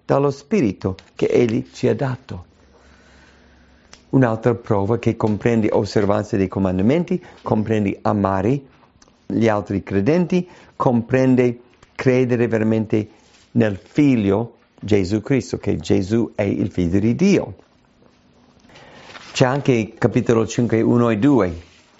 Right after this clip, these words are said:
"Chiunque crede che Gesù è il Cristo è nato da Dio, e chiunque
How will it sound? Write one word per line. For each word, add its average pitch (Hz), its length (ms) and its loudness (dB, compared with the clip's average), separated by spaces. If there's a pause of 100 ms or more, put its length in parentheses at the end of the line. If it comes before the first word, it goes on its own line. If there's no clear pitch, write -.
(1000)
"Chiunque 175 480 2
crede 170 360 2
che 156 160 0
Gesù 139 400 2
è 135 100 2
il 127 200 2
Cristo 202 680 -2
è 127 160 0
nato 139 480 0
da 117 140 2
Dio, 196 520 0 (480)
e - 160 -4
chiunque 135 460 0